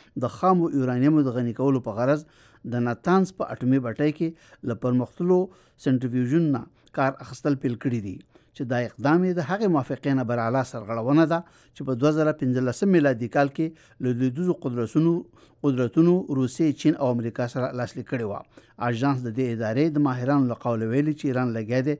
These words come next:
د غني شوو یورانیمو په انبارولو کوشش کوي. غني شوي یورانیم د اټومي وسلو د جوړولو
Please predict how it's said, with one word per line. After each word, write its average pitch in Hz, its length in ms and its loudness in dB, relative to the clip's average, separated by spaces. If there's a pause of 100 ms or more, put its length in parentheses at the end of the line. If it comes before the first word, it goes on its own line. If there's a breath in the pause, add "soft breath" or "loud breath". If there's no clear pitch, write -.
(420 soft breath)
د 110 160 -2
غني 113 180 0 (100)
شوو 180 200 4 (580)
یورانیمو 135 540 4
په 120 140 0
انبارولو 123 520 2 (120)
کوشش 135 340 -6
کوي. 98 160 -12 (480 soft breath)
غني 113 260 -4
شوي 135 120 0
یورانیم 117 600 0
د 165 100 -2
اټومي 160 300 0
وسلو 135 380 0
د 120 120 -6 (320 soft breath)
جوړولو 151 300 2